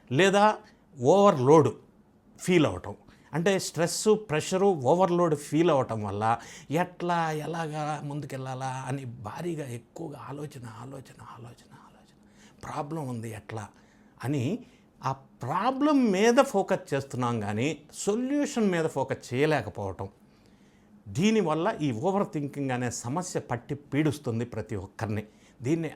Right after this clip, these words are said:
అధిగమించగలిగితే ప్రతి ఒక్కరూ జీవితాల్లో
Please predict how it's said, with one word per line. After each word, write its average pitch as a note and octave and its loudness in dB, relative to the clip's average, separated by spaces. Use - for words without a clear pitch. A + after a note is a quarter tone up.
అధిగమించగలిగితే B2 0
ప్రతి D3 -2
ఒక్కరూ F#3+ 2
జీవితాల్లో C#3+ -2